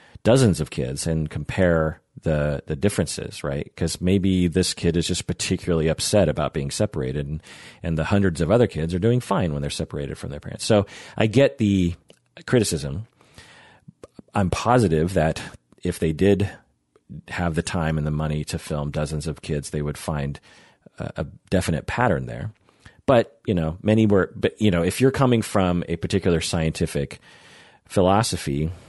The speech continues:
that attachment and parenting don't mean anything,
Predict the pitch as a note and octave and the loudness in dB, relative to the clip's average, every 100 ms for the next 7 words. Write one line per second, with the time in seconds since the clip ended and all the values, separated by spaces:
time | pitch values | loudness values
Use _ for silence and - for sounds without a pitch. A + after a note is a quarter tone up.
0 | - E2 D#2+ D2+ - - E2+ E2+ - C2 | -2 0 2 0 -4 -2 0 0 -4 -4
1 | D#2 F2+ E2+ D#2 D2+ D2+ F2+ E2 D#2+ D2+ | -4 -2 -2 -2 -2 -2 -2 -2 -2 -2
2 | F#2 A2 - B1 | 0 -2 -4 -10